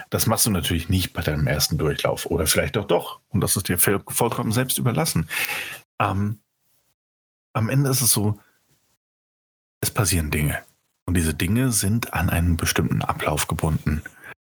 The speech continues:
Das heißt, es wird erst geklopft, dann wird um Einlass gebeten. Und irgendwann wird,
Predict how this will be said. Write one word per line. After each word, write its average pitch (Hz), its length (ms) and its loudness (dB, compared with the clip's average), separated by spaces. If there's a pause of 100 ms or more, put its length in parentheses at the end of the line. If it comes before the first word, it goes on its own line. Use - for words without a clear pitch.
(180)
Das - 160 0
heißt, - 100 2
es - 60 -2
wird - 100 0
erst - 180 0
geklopft, - 580 -2 (300)
dann 82 200 -2
wird - 100 0
um 67 120 0
Einlass 76 340 0
gebeten. 78 540 0 (320)
Und - 100 -8
irgendwann 117 460 2
wird, 104 160 -2